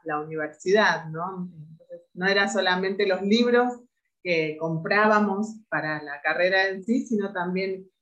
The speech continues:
ir a la biblioteca, buscar información allí y en los periódicos, revistas sobre algún tema, yo de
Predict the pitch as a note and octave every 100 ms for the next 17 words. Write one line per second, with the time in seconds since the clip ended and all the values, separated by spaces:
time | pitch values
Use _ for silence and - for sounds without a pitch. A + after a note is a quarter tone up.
0 | - G#3 G3 F3+ F3 E3+ E3+ F3 F3+ A3
1 | G#3 G#3 G3 F3 F3 - G3 F#3+ F3+ F3+
2 | F3 F3 E3+ - F#3 G#3+ - G#3 A3+ A3
3 | - F3 E3 D#3 D3+ D#3 - _ _ _
4 | F3 F3+ A3+ A3 G#3 F#3+ - E3+ D#3+ E3+
5 | G#3 A3+ A3 - A#3 A3+ A3 F#3 F3+ F#3
6 | G#3 G#3+ A3 B3+ C#4 A3+ F#3